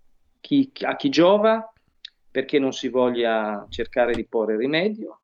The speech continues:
perché è vero, non si cerca, non si cerca rimedio. No. Altri paesi l'hanno trovato,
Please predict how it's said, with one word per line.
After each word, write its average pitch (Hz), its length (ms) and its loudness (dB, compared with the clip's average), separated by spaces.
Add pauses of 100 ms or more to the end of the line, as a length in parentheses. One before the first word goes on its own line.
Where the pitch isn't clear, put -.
(120)
perché - 320 -8 (160)
è - 80 -20
vero, 113 320 -2
non 95 120 -14
si - 140 -18
cerca, - 400 -4 (260)
non 107 500 -14
si - 160 -14
cerca 135 340 0
rimedio. 110 420 -16 (600)
No. - 180 -18 (680)
Altri 151 340 0
paesi 135 480 0
l'hanno 107 240 -6
trovato, 120 480 0